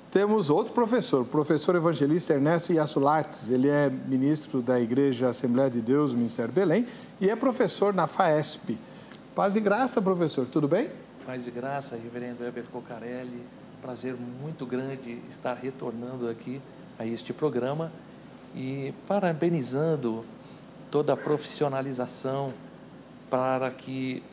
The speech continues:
Speaker 2: os telespectadores possam conhecer mais as doutrinas bíblicas e teológicas. Que Deus abençoe também o reverendo Jair de Almeida Júnior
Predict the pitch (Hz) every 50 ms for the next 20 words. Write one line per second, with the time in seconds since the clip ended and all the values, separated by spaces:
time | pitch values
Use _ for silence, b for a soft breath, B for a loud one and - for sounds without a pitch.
0 | - - - 139 135 127 - - - 139 139 135 123 - - - - 131 - 135
1 | 127 131 135 139 127 120 - - - 131 127 - - 131 120 - 131 131 127 -
2 | - 143 131 123 123 131 135 131 131 127 123 - - B B B B B B B
3 | B - 120 120 113 - 139 131 123 - 127 135 135 131 123 113 117 117 107 -
4 | - 151 170 156 170 165 160 - 156 143 131 143 143 - 147 135 135 127 123 123
5 | 123 120 113 120 117 - 127 120 - - - B B B B B - 127 135 139
6 | 139 123 131 120 127 123 - - 131 120 - 127 117 113 123 127 127 123 B B
7 | B B B B - 123 117 127 120 123 123 117 120 113 131 123 120 123 127 123
8 | 120 120 117 117 117 120 120 120 120 117 113 131 160 170 170 190 196